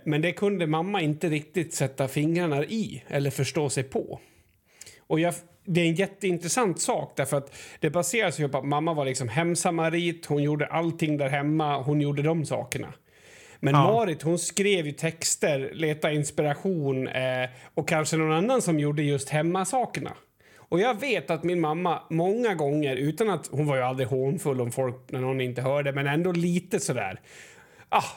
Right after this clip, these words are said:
Speaker 1: vad stressad jag är." Och så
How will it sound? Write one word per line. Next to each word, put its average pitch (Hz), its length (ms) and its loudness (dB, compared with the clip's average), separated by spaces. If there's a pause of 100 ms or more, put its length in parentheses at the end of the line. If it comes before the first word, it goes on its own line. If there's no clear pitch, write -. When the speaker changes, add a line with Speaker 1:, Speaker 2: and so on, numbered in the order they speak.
(120)
Speaker 1:
vad 147 120 0
stressad 143 380 0
jag 131 80 0
är." 113 120 -2 (1200)
Och 151 120 -8
så 147 200 0